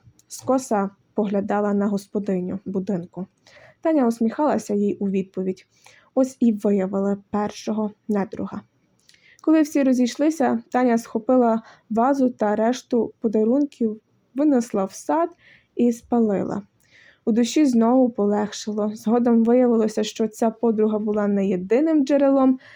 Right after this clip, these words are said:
нещасть. Інші дві знайомі також попалися на місці злочину.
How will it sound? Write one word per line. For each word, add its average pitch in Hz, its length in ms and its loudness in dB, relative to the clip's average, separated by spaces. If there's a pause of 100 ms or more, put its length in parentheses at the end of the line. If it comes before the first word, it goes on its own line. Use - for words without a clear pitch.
(140)
нещасть. 247 720 -2 (140)
Інші 254 320 0
дві 214 180 0
знайомі 233 440 2
також 302 440 -2
попалися 262 560 0
на 254 100 2
місці 247 340 0
злочину. 233 600 0